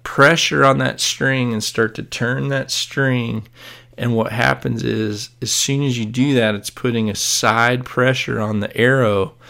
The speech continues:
and it's gonna, well, I can tell you what it's gonna cause, 'cause I get people that ask me this too. If you're a person that, when you look on your arrow,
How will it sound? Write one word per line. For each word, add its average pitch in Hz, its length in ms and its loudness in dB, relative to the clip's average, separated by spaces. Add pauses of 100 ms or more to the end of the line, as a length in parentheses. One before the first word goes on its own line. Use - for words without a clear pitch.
(440)
and 110 140 2
it's 107 260 -2
gonna, 110 480 0
well, 110 200 4
I 110 80 4
can 113 140 -4
tell 165 240 4
you 160 140 6
what 104 100 4
it's - 140 -6
gonna 110 180 -6
cause, 101 420 -2
'cause 107 160 -8
I 101 100 -6
get 117 260 -6
people 113 300 -2
that 107 100 -2
ask 110 320 2
me 120 80 -6
this 143 340 -2
too. 151 340 -8 (460)
If - 220 -10
you're 120 200 2
a 123 40 -2
person 131 420 0
that, 117 220 -2 (480)
when 117 220 2
you 123 180 4
look 131 320 4
on 127 200 4
your 113 280 -2
arrow, 127 580 4